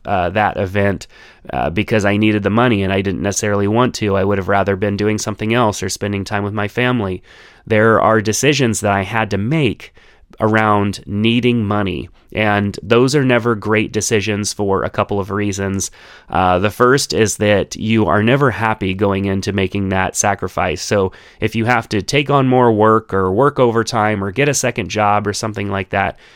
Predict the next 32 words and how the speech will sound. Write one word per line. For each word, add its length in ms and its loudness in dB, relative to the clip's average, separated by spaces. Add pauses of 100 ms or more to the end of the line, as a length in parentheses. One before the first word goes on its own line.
(160)
you're 120 2
never 260 2
happy 360 -2
about 320 -2
it. 160 -6
So 100 -4
you're 200 0
not 320 0
entering 580 -2
that, 320 0 (380)
uh, 480 2
that 260 0
decision 800 -2 (280)
with, 460 0
uh, 260 2
with 200 0
a 40 2
joyful 520 2
heart, 420 0
ready 400 0
to 160 -6
give 420 0
your 160 -2
hundred 320 -4
percent. 460 -2 (840)
And 140 -2
because 260 0
of 100 4
that, 280 0 (320)
you're 160 4
not 160 2
giving 640 0